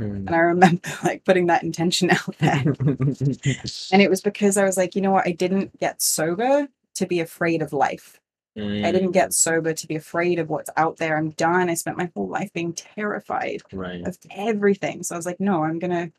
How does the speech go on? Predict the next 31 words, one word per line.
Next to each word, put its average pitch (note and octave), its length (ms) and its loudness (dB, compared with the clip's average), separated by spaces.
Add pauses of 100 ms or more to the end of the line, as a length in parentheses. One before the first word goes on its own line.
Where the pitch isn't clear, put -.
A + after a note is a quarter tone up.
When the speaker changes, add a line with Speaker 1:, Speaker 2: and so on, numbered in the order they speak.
(140)
Speaker 2:
push G#3 240 0
my G3 100 2
comfort E3 380 -2
zone, D3+ 340 0 (560)
bring F3 200 6
it, - 200 -2
anything F#3+ 380 4
you F3 120 0
got." D3+ 180 2 (140)
Speaker 1:
<laughs> B2 240 2 (600)
Speaker 2:
And F#3 180 6
immediately G3+ 1040 6 (120)
what F3+ 300 0
showed E3+ 300 2
up D#3+ 260 4
was E3 300 0
I E3 80 0
met, E3+ 320 0 (160)
um, D3+ 640 -2 (540)
these D#3 160 -4
beautiful, D#3+ 400 -6
this, - 680 -4
these E3+ 200 -4
two G3+ 100 0
beautiful F3 360 -4
brothers F3 380 0
and D#3 120 -2
a D3+ 40 -4
sister, D#3 640 -2
um, D3+ 600 -4
in D3+ 580 -2